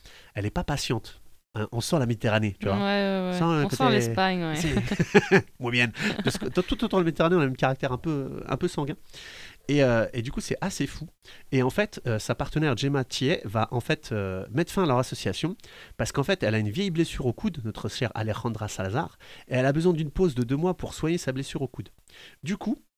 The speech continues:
Speaker 1: elle reprend le tournoi avec, euh, une Portugaise, euh, Araujo, euh, j'ai plus son nom exact, mais c'est Araujo, j'ai pas le prénom, Araujo,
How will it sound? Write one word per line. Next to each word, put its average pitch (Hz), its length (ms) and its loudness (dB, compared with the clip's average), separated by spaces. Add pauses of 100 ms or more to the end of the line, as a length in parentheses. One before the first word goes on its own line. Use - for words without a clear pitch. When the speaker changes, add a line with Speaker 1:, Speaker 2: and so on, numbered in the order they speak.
(200)
Speaker 1:
elle 117 120 2
reprend 151 300 0
le 139 100 2
tournoi 147 360 0
avec, 101 340 -6
euh, 92 300 -8
une 107 120 -6
Portugaise, - 540 -2 (720)
euh, 101 500 0
Araujo, 139 600 0
euh, 113 100 0 (760)
j'ai - 120 -14
plus - 120 -16
son 170 220 -6
nom 139 160 -4
exact, - 680 -10 (400)
mais 117 60 -6
c'est - 140 -6
Araujo, 147 440 -2
j'ai 110 80 -4
pas 147 100 -2
le - 40 -18
prénom, 101 220 -6 (180)
Araujo, 131 540 -2